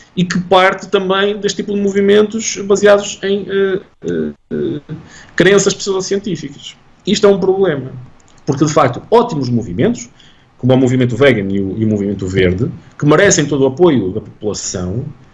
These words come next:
criam anticorpos porque, eh, derivam para, para, eh, este tipo de formato em que começam a falar de coisas que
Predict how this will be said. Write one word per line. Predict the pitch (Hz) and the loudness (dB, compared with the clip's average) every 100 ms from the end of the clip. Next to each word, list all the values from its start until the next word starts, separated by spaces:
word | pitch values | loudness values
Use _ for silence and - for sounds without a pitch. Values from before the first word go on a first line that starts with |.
| _ _ | _ _
criam | - 240 208 131 | 2 4 6 4
anticorpos | 120 139 139 175 202 214 247 - - _ _ _ _ _ _ _ _ _ _ - | 2 -2 0 4 4 0 -6 -14 -18 _ _ _ _ _ _ _ _ _ _ -4
porque, | 233 220 - 254 - | -2 -2 -2 -6 -6
eh, | 202 247 233 - - - | -4 -2 -2 -6 -16 -8
derivam | 185 226 226 240 240 240 240 - _ | 2 6 6 6 4 2 -6 -16 _
para, | 233 233 226 226 | 2 4 2 -2
para, | - 233 226 226 220 214 - | -2 0 2 2 0 -2 -2
eh, | 202 202 190 | 0 0 0
este | - 208 - | 0 2 0
tipo | - | -2
de | 202 | 2
formato | - 202 196 202 208 202 _ - - 202 - 220 - - - - _ - | 4 4 6 4 4 0 _ -20 -12 -10 -8 -10 -12 -20 -20 -20 _ 2
em | 202 | 2
que | 190 208 214 | 2 0 0
começam | 208 - 208 190 156 | 0 2 2 2 2
a | |
falar | 156 160 | 2 2
de | 156 | 2
coisas | 180 180 | -2 -2
que | - | -8